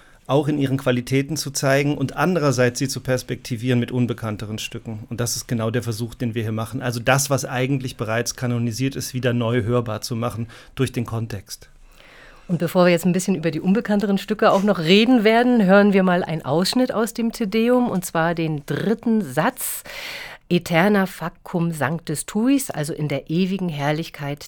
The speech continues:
Speaker 2: zähle uns deinen Heiligen zu.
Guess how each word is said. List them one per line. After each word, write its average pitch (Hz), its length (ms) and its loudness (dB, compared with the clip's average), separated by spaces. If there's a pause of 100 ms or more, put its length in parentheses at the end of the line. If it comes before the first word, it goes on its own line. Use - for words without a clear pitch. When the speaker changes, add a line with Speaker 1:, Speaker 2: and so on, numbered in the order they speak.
Speaker 2:
zähle 156 360 -6
uns - 380 -8
deinen 135 460 -4
Heiligen 151 520 -2 (100)
zu. 302 420 0